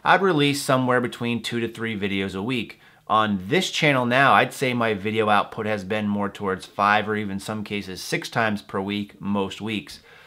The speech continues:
I'm gonna try to scale it back to, again, that two to three. So I'm gonna try to get it on a consistent schedule.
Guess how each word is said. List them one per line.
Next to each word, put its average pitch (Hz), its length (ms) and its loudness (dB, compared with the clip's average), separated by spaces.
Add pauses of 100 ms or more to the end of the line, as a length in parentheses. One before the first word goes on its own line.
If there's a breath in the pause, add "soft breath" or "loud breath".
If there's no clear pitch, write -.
(120)
I'm 120 80 -2
gonna 139 100 4
try 143 180 6
to 135 60 4
scale 120 320 2
it 104 80 0
back 107 300 4
to, 104 100 -4
again, 104 300 0
that 101 160 -2
two 101 160 -6
to 95 100 -2
three. 92 320 -4
So 104 140 -8
I'm 104 80 -2
gonna 107 100 -4
try 175 220 6
to 190 80 4
get 180 140 4
it - 20 8
on 165 120 4
a 156 60 2
consistent 120 560 -6
schedule. 117 560 2